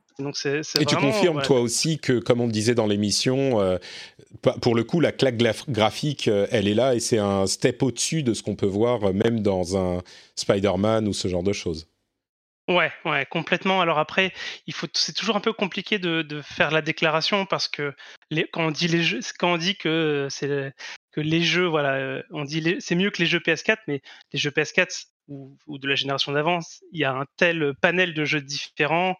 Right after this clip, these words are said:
Speaker 1: Donc, euh, est-ce que c'est plus beau que The Last of Us deux, tu vois ? Enfin, c'est toujours un peu compliqué <laughs>
Speaker 2: Ouais.
Speaker 1: de, de, de les mettre en, en rapport comme ça. Mais pour un jeu de sa catégorie,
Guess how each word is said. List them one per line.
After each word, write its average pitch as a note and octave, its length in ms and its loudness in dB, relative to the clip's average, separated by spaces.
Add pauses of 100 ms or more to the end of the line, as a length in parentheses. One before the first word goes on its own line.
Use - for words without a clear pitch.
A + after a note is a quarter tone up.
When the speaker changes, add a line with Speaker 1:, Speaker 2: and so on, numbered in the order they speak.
(460)
Speaker 1:
Donc, C3+ 220 -8
euh, C3+ 240 -2 (400)
est-ce - 140 -4
que F#3+ 100 0
c'est F#3 160 0
plus - 180 -2
beau F#3 160 2
que D#3+ 420 0
The C#3+ 100 -4
Last D#3 220 0
of D3+ 100 -2
Us D3 140 -2
deux, F#3 240 0
tu D#3 120 -4
vois ? E3 80 4
Enfin, D#3 180 -2
c'est C#3 140 -8
toujours - 240 -2
un F3 40 0
peu F3+ 120 0
compliqué F3 440 -2 (360)
<laughs> - 340 -6
Speaker 2:
Ouais. G#2+ 240 4
Speaker 1:
de, D#3 160 0
de, D3+ 360 -2
de D3 220 -8
les D3 100 -4
mettre E3 280 -2
en, C#3 80 0
en D#3 200 -2
rapport D3 360 -2
comme D3 140 -2
ça. A3+ 260 2 (320)
Mais D3 240 0
pour E3 220 -2
un E3+ 80 0
jeu G3+ 240 -2
de D#3 80 -6
sa F#3 180 0
catégorie, F3 760 -4